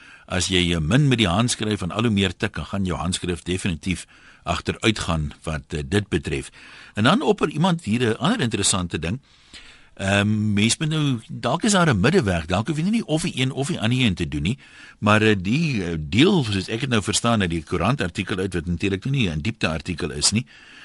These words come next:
maar 'n deel, hulle praat nou van die klaskamer van die toekoms en die kinders gaan dan nou huiswerk doen op die rekenaars, hulle gaan navorsing doen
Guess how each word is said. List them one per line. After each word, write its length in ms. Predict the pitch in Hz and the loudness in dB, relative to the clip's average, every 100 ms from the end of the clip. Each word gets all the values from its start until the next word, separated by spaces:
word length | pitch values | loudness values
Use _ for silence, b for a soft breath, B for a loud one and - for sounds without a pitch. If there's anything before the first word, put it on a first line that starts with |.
| B B | B B
maar 220 | - 101 | 2 6
'n 160 | 104 101 | 6 4
deel, 320 | 82 147 190 | 2 4 4
hulle 220 | 110 90 - | 4 2 2
praat 240 | 120 123 | 2 2
nou 60 | 120 | 0
van 140 | 92 | -2
die 80 | - | -2
klaskamer 580 | 127 139 - 123 117 104 | 2 2 2 2 2 2
van 140 | 95 | 0
die 100 | 80 | -2
toekoms 560 | - 165 151 151 139 - b b b b | 0 0 2 2 2 0 b b b b
en 180 | 95 92 | 0 0
die 120 | 104 | 0
kinders 440 | 110 127 131 117 - | 0 2 4 2 2
gaan 240 | 104 95 | 2 2
dan 140 | 90 | 2
nou 280 | 85 85 82 b b b b - | 2 0 -2 b b b b 0
huiswerk 640 | 113 147 123 123 123 113 | 4 4 4 4 2 0
doen 180 | 104 120 | 2 2
op 200 | 110 110 | 2 -2
die 160 | 104 101 | 0 2
rekenaars, 680 | 98 101 - 107 98 101 92 | 2 2 2 2 2 2 0
hulle 120 | 76 | -2
gaan 280 | 76 80 73 | -4 -4 -4
navorsing 840 | 69 104 113 - 110 101 107 98 85 | 2 2 2 0 0 2 2 2 2
doen 300 | 101 98 | 2 2